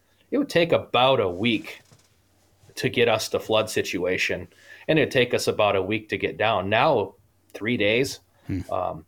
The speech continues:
Speaker 1: it's nothing to see a five to ten foot swing overnight.
Speaker 2: Well, you
Speaker 1: But,
Speaker 2: spent
Speaker 1: you know, I'm the one voice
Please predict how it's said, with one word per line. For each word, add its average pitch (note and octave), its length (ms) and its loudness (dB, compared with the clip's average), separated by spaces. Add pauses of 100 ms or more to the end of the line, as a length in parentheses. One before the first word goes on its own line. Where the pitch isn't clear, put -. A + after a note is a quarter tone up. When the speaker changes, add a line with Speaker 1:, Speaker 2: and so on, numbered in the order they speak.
(120)
Speaker 1:
it's D#3 200 -2
nothing D3 400 2
to A2+ 80 2
see A#2+ 220 0
a G2 220 0 (200)
five A#2 300 2
to G2+ 100 -10
ten G#2+ 260 -2
foot G#2 240 -4
swing A#2+ 380 -2
overnight. F2 560 -6 (420)
Speaker 2:
Well, C3+ 100 2
you F3+ 120 4
Speaker 1:
But, D#3+ 120 6
Speaker 2:
spent C#3+ 140 2
Speaker 1:
you D3 80 4
know, B2+ 300 2 (220)
I'm D#3 200 2
the C#3 80 4
one C3 340 2
voice C3 560 2